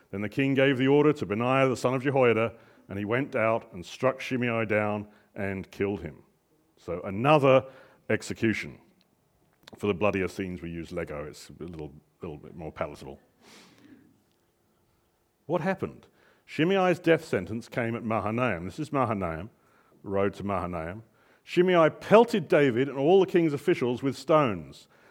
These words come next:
So David and his men continued along the road while Shimei was going along the hillside opposite, cursing as he went and throwing stones at him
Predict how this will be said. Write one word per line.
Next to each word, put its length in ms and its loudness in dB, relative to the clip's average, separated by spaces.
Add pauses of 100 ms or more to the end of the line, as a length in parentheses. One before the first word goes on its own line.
So 100 -8
David 380 4
and 80 2
his 100 -2
men 240 0
continued 460 0
along 240 4
the 80 0
road 300 6
while 140 0
Shimei 440 0
was 160 -2
going 260 2
along 200 -2
the 60 -6
hillside 360 -2
opposite, 440 -2 (420)
cursing 400 2
as 100 0
he 80 -2
went 320 2
and 120 -6
throwing 440 0
stones 400 0
at 80 0
him 240 -6